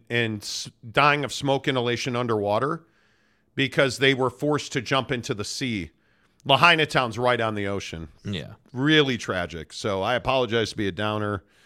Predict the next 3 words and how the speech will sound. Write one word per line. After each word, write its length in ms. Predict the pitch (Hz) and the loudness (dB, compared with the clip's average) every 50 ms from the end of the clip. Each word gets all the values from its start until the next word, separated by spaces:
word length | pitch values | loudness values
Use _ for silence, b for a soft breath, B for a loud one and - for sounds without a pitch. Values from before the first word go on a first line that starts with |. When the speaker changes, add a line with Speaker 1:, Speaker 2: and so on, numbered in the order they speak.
| b b b b b b b b b | b b b b b b b b b
Speaker 1:
Um, 760 | - 98 95 92 92 90 90 92 92 90 90 90 87 85 85 - - | -2 0 2 4 4 4 4 2 2 2 0 0 -2 -4 -8 -10 -6
man. 440 | 101 104 107 98 87 78 71 - - _ _ _ _ _ _ _ _ _ _ _ _ _ | -2 -2 0 0 -2 -4 -6 -10 -14 _ _ _ _ _ _ _ _ _ _ _ _ _
Yeah. 280 | - 120 135 131 - | 2 4 4 4 4